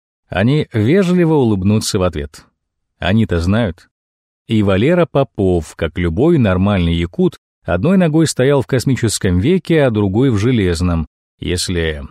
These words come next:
не вовсе каменном, не испытывая ни малейшего дискомфорта. Валерии ещё маленькому приснилось, что он на огромной бетонной плотине, а внизу кипит вода. И где-то внутри титанического сооружения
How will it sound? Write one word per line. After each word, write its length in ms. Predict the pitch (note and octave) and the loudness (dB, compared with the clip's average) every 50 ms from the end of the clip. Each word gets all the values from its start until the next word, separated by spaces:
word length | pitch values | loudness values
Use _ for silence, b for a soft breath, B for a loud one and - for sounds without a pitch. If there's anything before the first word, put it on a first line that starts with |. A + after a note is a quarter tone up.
| _ _ - | _ _ -4
не 220 | E2+ F2+ F#2+ F#2+ | -2 0 0 0
вовсе 360 | F#2 A#2 C#3+ - - - C#3+ | 0 0 -2 -2 -4 -6 -6
каменном, 540 | - - C#3+ C#3+ C#3 C#3+ C#3 C#3 C#3 C3 - _ _ _ _ _ _ _ - | -4 -2 0 0 0 0 0 0 0 -2 -4 _ _ _ _ _ _ _ -6
не 280 | E2+ E2+ F2+ G2 G2 F#2+ | -2 0 2 2 2 0
испытывая 680 | - - - - - - - - G#3 G3 G3 G3 G3 | 0 -4 -6 -4 -6 -6 -4 -2 -2 0 2 2 4
ни 220 | E3 D#3 F3 G#3+ A3 | 4 4 4 4 4
малейшего 680 | G3+ F#3+ F3 E3 D3 D#3 E3+ E3 - - - C3+ C3 | 4 4 4 2 2 2 2 0 -2 -2 -2 -2 -2
дискомфорта. 720 | A#2+ A#2+ A#2 - - B2 A#2+ A2+ - G2 D#2+ - - - _ _ _ _ _ _ _ _ _ _ _ _ _ _ _ _ _ _ _ _ | 0 0 -2 -2 0 -2 -2 0 -2 -4 -4 -4 -8 -18 _ _ _ _ _ _ _ _ _ _ _ _ _ _ _ _ _ _ _ _
Валерии 440 | - - E2+ F#2+ A#2+ C#3 C#3+ C3+ B2+ | -4 -2 0 0 0 2 2 2 0
ещё 260 | A#2 - - - A#2+ | 0 -2 0 0 0
маленькому 680 | A2+ B2+ C#3 D3+ D3+ C#3 B2 G2+ - A2 G2+ G2 F#2+ F2 | 2 2 2 2 2 2 0 0 0 0 0 0 0 -2
приснилось, 720 | - G2+ G#2 G2 - - C3+ E3 G3 F3+ C3+ G#2 - - - | -2 -2 -2 -2 0 0 0 0 2 2 0 0 -2 -4 -8
что 260 | B2 - - - B2 - | -12 -10 -4 -4 -4 -2
он 320 | D3 C3 B2 A#2+ A2+ A2 | -2 -2 0 2 2 2
на 140 | G#2+ G#2+ G#2 | 2 2 0
огромной 500 | G#2 G2 G#2+ A#2 C3 C3 B2 A#2+ A2+ G#2+ G2 | 0 0 0 0 0 2 2 2 2 2 0
бетонной 640 | F#2 G#2 G2+ _ - B2+ A#2 G#2+ G2+ F#2+ F2+ E2+ | 0 -2 -4 _ -2 0 0 2 2 2 0 0
плотине, 640 | - E2 D#2+ F2 - - D3+ F3+ F3 A2+ D2+ C2+ - b b b b b b b | -2 -2 -4 -2 -2 -2 0 0 0 0 -2 -4 -10 b b b b b b b
а 140 | D#2+ D#2+ | -4 -2
внизу 400 | E2+ F#2 F2+ F2+ E2+ F2 A2+ C3 | 0 0 0 0 0 0 -2 -2
кипит 320 | A2 - G2+ - A#2+ A2 - | -2 -4 -4 -4 -4 -4 -2
вода. 320 | F2+ F2+ E2+ D2+ C#2 - - _ _ _ _ _ _ _ - | -2 -2 -2 -4 -6 -12 -16 _ _ _ _ _ _ _ -8
И 100 | - E2+ | -6 -4
где-то 400 | E2+ F#2 G#2 D3+ E3 - E3+ D#3 | -4 -2 -2 -2 -2 0 0 0
внутри 580 | C#3+ D3 D3 C#3+ A#2+ - D3 E3 E3+ C3+ G2+ _ _ _ - | 0 2 0 0 0 0 0 0 0 0 -2 _ _ _ -10
титанического 800 | - B2+ A#2+ - B2+ C3+ D3+ D3 - - B2+ - - A#2+ A2+ | -6 -4 -2 0 0 2 2 0 0 -2 -4 -2 -2 0 0
сооружения 880 | G#2+ - - A#2 A2 A2+ A#2 A#2 G#2+ A#2 D#3 F3+ F3+ D3+ A#2+ F2+ - - | 0 0 0 0 2 2 2 0 0 2 2 2 2 2 2 0 -2 -4